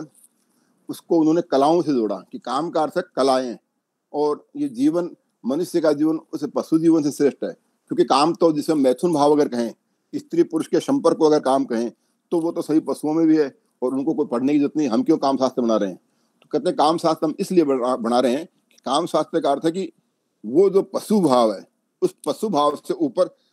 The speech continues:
हम उसको कला में जोड़ रहे हैं कि इसको कितने तरीके से देखा जाए,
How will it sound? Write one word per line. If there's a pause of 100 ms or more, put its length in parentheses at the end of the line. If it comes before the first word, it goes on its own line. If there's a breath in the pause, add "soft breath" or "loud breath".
(140)
हम
उसको
कला
में
जोड़
रहे
हैं (300)
कि
इसको
कितने
तरीके
से
देखा
जाए,